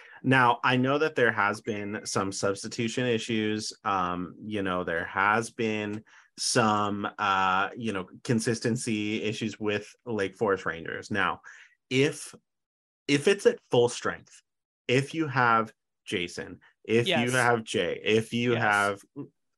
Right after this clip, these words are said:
Speaker 1: um, Choi, if you have Chris Beal, it's lights out. And I am picking, uh, I'm gonna pick Lake Forest Rangers in this.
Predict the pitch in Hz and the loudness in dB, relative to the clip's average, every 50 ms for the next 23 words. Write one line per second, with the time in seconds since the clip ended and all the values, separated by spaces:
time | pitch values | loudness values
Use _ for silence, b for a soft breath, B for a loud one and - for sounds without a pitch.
0 | - 110 104 95 92 87 85 78 80 87 110 - - _ _ _ _ - - - | -6 -4 -4 -2 -2 -4 -6 -8 -10 -12 -14 -16 -20 _ _ _ _ -10 -4 0
1 | 120 113 101 92 90 85 82 - - 101 107 110 - 123 113 110 110 101 95 95 | 2 2 2 2 2 0 -2 -4 -2 -4 -4 -2 -2 -2 0 0 0 0 -2 -2
2 | - - 117 104 - - - - 80 - 87 - _ _ _ _ _ _ _ _ | -4 -4 -4 -4 -4 -6 -10 -12 -10 -10 -12 -14 _ _ _ _ _ _ _ _
3 | _ _ _ _ _ _ _ _ _ _ _ _ _ _ _ _ _ _ _ _ | _ _ _ _ _ _ _ _ _ _ _ _ _ _ _ _ _ _ _ _
4 | _ _ _ _ _ _ _ _ _ _ _ _ - 156 151 135 131 - 135 120 | _ _ _ _ _ _ _ _ _ _ _ _ -2 2 2 2 2 2 2 4
5 | 117 110 110 110 - 104 90 85 78 - _ - 117 113 110 73 110 117 117 113 | 4 4 2 0 0 -2 0 0 -2 -4 _ -4 -4 -2 0 0 0 0 2 0
6 | 113 113 113 123 107 - 101 95 92 95 92 90 - - - 98 92 90 87 87 | 0 -2 -4 -6 -8 -6 -8 -8 -8 -8 -8 -8 -6 -2 0 2 2 2 2 0
7 | 87 - - - 110 110 107 107 110 104 98 92 - 95 - - 90 85 85 - | 0 -2 -2 -2 0 0 0 -2 -2 -4 -4 -4 -6 -8 -6 -4 -4 -4 -6 -6
8 | - 82 78 82 - - 76 80 78 82 87 - - - 208 208 202 | -6 -4 -4 -4 -6 -8 -12 -12 -12 -14 -14 -10 -6 -4 -4 -2 -2